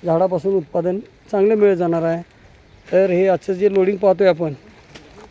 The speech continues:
मोहगणी लागवड, तर ह्याविषयी आता माहिती घेणार आहोत. मोहगणी लागवड जर म्हटलं तर प्लॉट केला तर नऊ बाय नऊवरती एकरामध्ये साडेसहाशे रोपं लावायचे आहेत. जंगली झाड असल्यामुळे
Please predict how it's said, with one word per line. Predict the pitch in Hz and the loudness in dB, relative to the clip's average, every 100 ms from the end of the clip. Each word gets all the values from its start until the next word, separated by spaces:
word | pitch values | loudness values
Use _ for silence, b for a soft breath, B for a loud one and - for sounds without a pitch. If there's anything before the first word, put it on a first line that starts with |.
| - - | -14 0
मोहगणी | 170 190 190 196 | 2 2 2 2
लागवड, | 180 160 143 - - | 2 0 -8 -12 -6
तर | 160 | 0
ह्याविषयी | 175 185 190 196 | 0 0 -2 -2
आता | 185 | -2
माहिती | 190 180 190 | -2 -2 -2
घेणार | 190 185 | -2 0
आहोत. | 180 180 160 - b b b - | -2 -2 -8 -20 b b b -2
मोहगणी | 175 196 202 | 0 2 2
लागवड | 202 185 196 | 2 0 0
जर | 196 | 0
म्हटलं | 190 185 180 175 | -2 -2 -4 -4
तर | 196 196 208 - - - - | -2 -4 -6 -16 -20 -20 -2
प्लॉट | 196 208 | 2 2
केला | 196 196 190 | 2 0 0
तर | 180 | 0
नऊ | 185 202 196 | 0 0 2
बाय | 202 | 0
नऊवरती | 190 202 196 175 202 190 | 2 0 0 -2 -4 -4
एकरामध्ये | 165 196 196 185 190 | -2 -2 -2 -2 -4
साडेसहाशे | - 175 175 185 160 | -4 -6 -4 -6 -2
रोपं | 190 180 190 | -4 -2 -2
लावायचे | 180 180 170 | 0 0 -2
आहेत. | 180 180 - B B B B | -4 -6 -12 B B B B
जंगली | 156 170 165 185 202 | -2 0 0 -2 0
झाड | 185 190 | 2 2
असल्यामुळे | 160 180 185 185 185 185 | -2 -4 -2 0 0 0